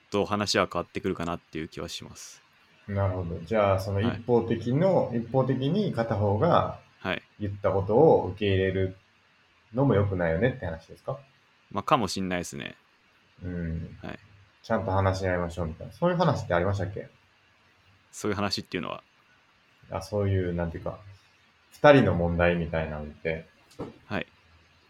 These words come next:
Speaker 2: ありましたっけ？アドラーで。
Speaker 1: どれにですか？アドラーにありますよ。
Speaker 2: はい。
Speaker 1: あのー、
Speaker 2: そういう時ってどうするんでしたっけ？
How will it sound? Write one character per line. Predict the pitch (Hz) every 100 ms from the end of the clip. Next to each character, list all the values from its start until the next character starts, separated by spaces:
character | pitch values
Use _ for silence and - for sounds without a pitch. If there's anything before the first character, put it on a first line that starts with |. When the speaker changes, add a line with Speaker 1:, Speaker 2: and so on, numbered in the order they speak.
| _ _ - - _
Speaker 2:
あ | 95
り | 92
ま | 101
し | 98
た | 92
っ | 82
け？ | - - - _ _ - _ _ _ _
ア | -
ド |
ラ |
ー |
で。 | 104
Speaker 1:
ど | 110
れ |
に | 90
で | 85
す | -
か？ | - - -
ア | 117
ド | 98
ラ | 87
ー |
に | 87 -
あ | 98
り |
ま | 101
す | 98 76
よ。 | - - _ _
Speaker 2:
は | 92
い。 | 82 80 - _ _ _ _ _ _ _ _ _ _
Speaker 1:
あ | 90 87
の | 85 85
ー、 |
Speaker 2:
そ | - 170
う |
い |
う |
時 | 170 135
っ |
て | 104
ど | 90 107
う |
す | 107
る | 113
ん |
で | 95
し | -
た | 82
っ | -
け？ | 80 73